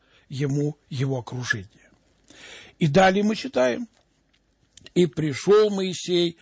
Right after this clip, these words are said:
и пересказал народу все слова Господни и все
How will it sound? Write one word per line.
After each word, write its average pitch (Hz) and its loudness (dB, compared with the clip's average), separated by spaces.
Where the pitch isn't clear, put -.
и 220 0
пересказал 170 0
народу 180 -2
все 233 0
слова 156 -2
Господни 220 0
и 190 0
все 165 0